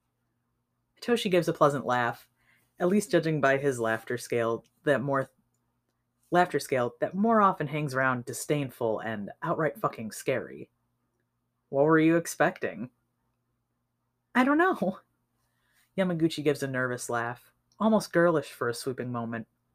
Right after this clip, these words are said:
She adjusts her glasses, crossing her arms over her front thoughtfully. You better get your record straightened out soon, okay? This is a serious warning. Hitoshi seems tickled by Yamaguchi's attempts to browbeat him and retaliates by turning her back into a flush-faced,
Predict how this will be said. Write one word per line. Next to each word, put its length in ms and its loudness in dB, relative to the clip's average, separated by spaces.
She 120 -4
adjusts 280 0
her 100 0
glasses, 580 -6
crossing 320 0
her 80 0
arms 180 -2
over 220 -2
her 120 -8
front 260 -6
thoughtfully. 540 -4
You 100 -8
better 200 2
get 160 0
your 120 0
record 300 0
straightened 360 0
out 200 2
soon, 340 -4
okay? 440 -4
This 180 -4
is 60 -2
a 40 -4
serious 500 2
warning. 440 -4
Hitoshi 300 0
seems 220 -6
tickled 360 -2
by 160 0
Yamaguchi's 540 -4
attempts 400 -6
to 100 -10
browbeat 520 0
him 260 -8
and 100 -10
retaliates 640 0
by 120 -4
turning 280 -6
her 140 -6
back 280 -4
into 280 -6
a 100 -4
flush-faced, 800 -4